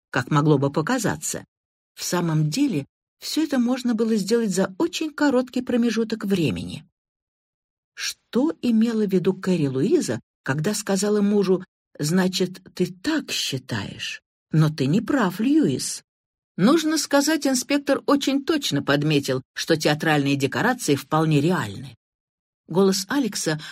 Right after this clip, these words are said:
прервал её размышления. Они изготовлены из дерева и картона, соединены с помощью клея и реальны как с раскрашенной, так и с нераскрашенной стороны. Иллюзия возникает в глазах зрителей.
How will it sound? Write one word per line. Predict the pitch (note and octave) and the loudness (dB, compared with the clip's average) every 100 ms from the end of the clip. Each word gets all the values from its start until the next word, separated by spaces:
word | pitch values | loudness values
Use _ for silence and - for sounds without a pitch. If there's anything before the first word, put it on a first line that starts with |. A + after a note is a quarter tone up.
| - _ | -20 _
прервал | - C#4 B3+ F#3 C#3+ | 0 2 2 2 2
её | C3+ C3 | 0 -2
размышления. | B2+ C3+ C#3 - A#2+ F#2+ D#2 - _ _ _ _ _ _ _ | -2 -2 -4 -4 -4 -4 -6 -10 _ _ _ _ _ _ _
Они | - E4 E4+ | -2 2 2
изготовлены | A#3+ G#3 G#3+ F#3+ F#3 F3 | 4 4 4 4 4 2
из | - D#3 | 2 0
дерева | C3 C#3+ C#3+ C#3+ | 4 4 4 2
и | D3+ D#3+ | 0 -2
картона, | E3+ F#3+ - E4+ B2+ F#2+ _ _ _ _ | -2 -4 -2 0 0 -4 _ _ _ _
соединены | - G3 G3 F3 G#3+ D#4 F#4+ | -2 2 2 4 4 2 -2
с | - | 0
помощью | B3+ C4 - B2 | 2 2 2 -2
клея | - A2+ G2+ F3+ - _ _ _ | -2 -2 0 -2 -6 _ _ _
и | G#3 | 4
реальны | G3+ A3 C4 B3 A#3+ | 6 4 4 2 0
как | A#3+ - | -2 -2
с | |
раскрашенной, | A3+ B3 - F#4+ F#4+ - C#3+ - _ _ - | -2 -2 -2 -2 0 -2 -2 -4 _ _ -2
так | F#4 - | -2 2
и | C#4 - | 0 0
с | - | -2
нераскрашенной | E4+ D4 - C#3 G2+ - G2+ | 0 0 -2 -2 -2 -2 -4
стороны. | G2 - F2 B1+ - _ _ _ _ | -6 -6 -6 -8 -10 _ _ _ _
Иллюзия | C#3+ B2+ A#3+ C#4+ E3+ C3+ | -6 0 2 4 2 2
возникает | C#3+ C3 A#2+ F#3+ F3 | 0 -2 0 0 2
в | C#3 | 2
глазах | D#3 - F#3 | 0 2 0
зрителей. | D#3+ G3+ C4+ - A#2 G2 | 2 2 2 0 -4 -6